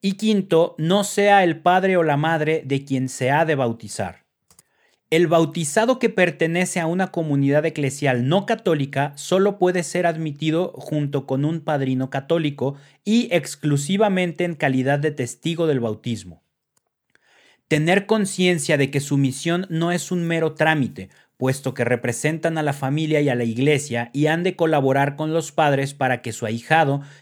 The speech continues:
lleve una vida consecuente con el bautismo y cumpla fielmente las obligaciones inherentes al mismo.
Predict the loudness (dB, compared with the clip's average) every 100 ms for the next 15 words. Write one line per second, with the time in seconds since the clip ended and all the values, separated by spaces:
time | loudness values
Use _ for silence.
0 | -12 0 2 4 2 0 -2 -2 0 -2
1 | 0 -2 -2 -6 -2 -2 0 -2 -2 -2
2 | -2 -2 -4 -4 -6 -4 -6 -6 -8 -6
3 | -2 -2 0 0 -2 0 0 2 0 -2
4 | -2 -4 -2 -2 -2 -4 -4 -2 -2 -2
5 | -2 -2 -4 -4 -2 0 -2 -4 -6 -4
6 | -2 -2 -4 -10 -18